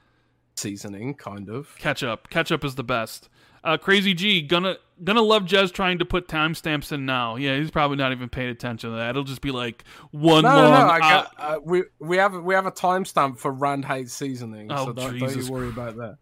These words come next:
Speaker 2: Jesus, really?
Speaker 1: <laughs> Yes, we have a timestamp for that whole discourse, so d-,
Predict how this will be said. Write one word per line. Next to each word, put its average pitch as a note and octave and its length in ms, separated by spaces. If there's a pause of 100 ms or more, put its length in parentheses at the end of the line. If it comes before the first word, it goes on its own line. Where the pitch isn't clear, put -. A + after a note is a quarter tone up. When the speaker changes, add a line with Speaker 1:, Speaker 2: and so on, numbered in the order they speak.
(140)
Speaker 2:
Jesus, A2 600
really? C#3 480
Speaker 1:
<laughs> - 40 (1200)
Yes, D#3 360
we D#3 100
have D#3 100
a D3 60
timestamp D3 520
for A#2+ 120
that A2+ 180
whole B2 240
discourse, A#2 540
so B2 180
d-, A2+ 100